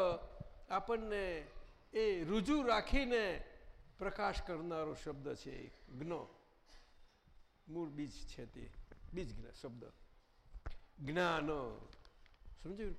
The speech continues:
એ પ્રકાશ કે છે, "ઓ, દેખાય છે તે તું જ છું." શું કે છે? "દેખાય તે તું જ છું."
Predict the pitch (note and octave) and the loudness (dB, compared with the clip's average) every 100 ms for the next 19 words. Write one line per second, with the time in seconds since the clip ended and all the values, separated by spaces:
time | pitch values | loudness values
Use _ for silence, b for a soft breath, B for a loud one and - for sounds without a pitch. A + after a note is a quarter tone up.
0 | - A#3 - A#3+ B3 C#4 - C4+ C4 D#4 | 2 2 4 2 4 2 4 2 4 4
1 | D4 A#3 - - A#3 A3 G3+ A3+ B3 G3+ | 6 4 2 -4 0 2 2 2 2 2
2 | G#3+ - A3+ A3 C4 C4+ - A3 F#3+ C#3+ | -2 2 4 4 4 0 -2 -4 -2 -4
3 | - - - - - - - - - - | -10 -18 -20 -20 -20 -20 -20 -20 -20 -20
4 | - - E3 E3+ G#3+ - - - - _ | -14 -6 -4 -4 -8 -14 -16 -18 -20 _
5 | _ _ _ - G#3 A#3+ C4 C4 C4+ - | _ _ _ -2 2 4 2 2 0 2
6 | C#4+ - A#3 | -2 0 -4